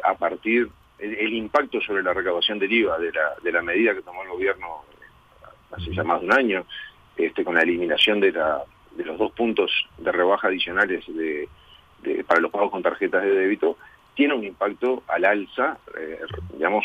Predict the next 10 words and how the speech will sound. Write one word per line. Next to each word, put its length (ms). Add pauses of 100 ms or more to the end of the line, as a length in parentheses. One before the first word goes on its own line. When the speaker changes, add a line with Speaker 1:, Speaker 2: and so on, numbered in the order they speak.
(120)
Speaker 1:
es 360
indudable. 640
O 60
sea, 140
es 100
un 100
aumento 380
de 60
la, 160 (120)
de, 120